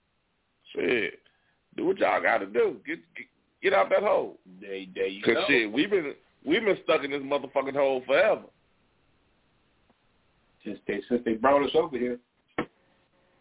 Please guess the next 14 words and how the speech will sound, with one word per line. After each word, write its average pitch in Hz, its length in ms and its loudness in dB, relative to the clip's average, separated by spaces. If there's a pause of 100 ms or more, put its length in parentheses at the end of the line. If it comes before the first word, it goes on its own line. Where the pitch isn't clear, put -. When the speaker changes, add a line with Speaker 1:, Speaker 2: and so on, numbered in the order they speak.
(1120)
Speaker 2:
You 110 220 -4
know, 120 80 0
I 131 140 0
mean, 139 180 2
these 190 260 2
motherfuckers, 131 680 0 (720)
they 214 140 6
made 147 300 -4
up 131 220 -4 (220)
bills 165 420 0 (180)
just 202 280 -6
for 143 100 -8 (160)
us. 214 140 -6 (2500)
They 240 220 -6